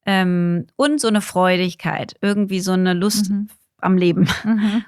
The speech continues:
Speaker 1: oder Neugier oder so kann man's wahrscheinlich nennen. Aber, ähm, wir haben da letztens sogar mal drüber gesprochen und auch so verschiedene Bögen miteinander sogar ausgefüllt, so.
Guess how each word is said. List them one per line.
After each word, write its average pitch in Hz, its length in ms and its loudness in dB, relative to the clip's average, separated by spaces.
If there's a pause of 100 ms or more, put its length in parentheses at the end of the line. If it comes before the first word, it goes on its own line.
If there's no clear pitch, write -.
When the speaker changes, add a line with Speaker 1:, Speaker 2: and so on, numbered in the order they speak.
Speaker 1:
oder 196 360 -2
Neugier 190 680 2
oder 170 200 -2
so 170 120 -6
kann 165 160 -4
man's 165 120 -2
wahrscheinlich 165 320 -4
nennen. 175 260 -4 (420)
Aber, 196 640 2
ähm, 180 760 -2 (140)
wir 196 160 -2
haben 214 120 2
da 208 80 2
letztens 208 380 -4
sogar 190 440 0
mal 190 260 -2
drüber 185 200 -2
gesprochen 226 340 -4
und 185 100 -2
auch - 60 -2
so 185 120 -8
verschiedene 190 360 -2
Bögen 262 180 -4
miteinander 175 360 -2
sogar 180 260 -4
ausgefüllt, 175 480 -8
so. 226 200 -2